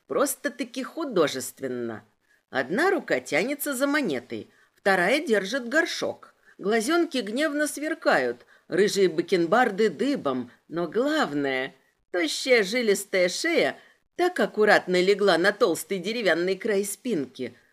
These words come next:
что один раз долбануть каблуком и крак!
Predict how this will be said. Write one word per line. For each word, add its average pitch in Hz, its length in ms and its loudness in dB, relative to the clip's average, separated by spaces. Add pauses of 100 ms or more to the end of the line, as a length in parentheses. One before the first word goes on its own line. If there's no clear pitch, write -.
(120)
что - 320 -4
один 233 420 2
раз 185 260 4
долбануть 196 680 2
каблуком 269 1000 -2
и 339 240 -6 (420)
крак! 359 560 -2